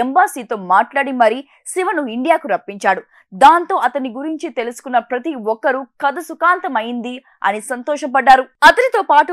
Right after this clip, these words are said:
వీరేంద్ర అనే మరో బాధితుడిని కూడా నారా లోకేష్ కాపాడారు. కోనసీమకు చెందిన వీరేంద్ర అనే యువకుడు కూడా సౌదీ అరేబియాలో నానా అవస్థలు పడుతూ వీడియో పోస్ట్ చేశాడు. ఏజెంట్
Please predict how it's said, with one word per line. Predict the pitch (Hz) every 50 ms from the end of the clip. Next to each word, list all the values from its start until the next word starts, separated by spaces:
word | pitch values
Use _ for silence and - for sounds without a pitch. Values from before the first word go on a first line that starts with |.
| 349 262 220
వీరేంద్ర | 269 320 359 381 392 359 262 302 285 254
అనే | 247 240 233 214 208
మరో | 220 269 302 294 233 226
బాధితుడిని | 226 254 262 294 254 349 294 269 254 254 247 -
కూడా | 214 202 208 214 233 262 277 285 _ - 202
నారా | 220 262 285 285 277
లోకేష్ | 226 226 214 202 220 - - -
కాపాడారు. | 202 220 233 - 294 277 220 202 196 185 170 - _ _ _ - 415
కోనసీమకు | 381 403 466 587 466 440 415 339 339 311 320 359 -
చెందిన | 359 302 294 294 294 302 294 233 220
వీరేంద్ర | 269 302 359 427 392 302 330 285 247 214 220
అనే | 220 220 208 214
యువకుడు | 226 277 302 - 349 285 247 233
కూడా | 226 220 233 - - -
సౌదీ | 311 311 339 277 359 - - - 226
అరేబియాలో | 254 269 254 285 269 214 202 196 196 208 240 - - _ - 220
నానా | 233 277 302 285 - - 208
అవస్థలు | 214 285 294 285 - 302 240 220 -
పడుతూ | 196 185 202 - 240 233 196 185
వీడియో | 208 240 262 294 285 - -
పోస్ట్ | 233 262 285 - - 247 214
చేశాడు. | 190 190 - 196 180 185 175 _ _ _ _ _ _ _ _ _ - 185 202 262 302
ఏజెంట్ | 339 311 349 311 294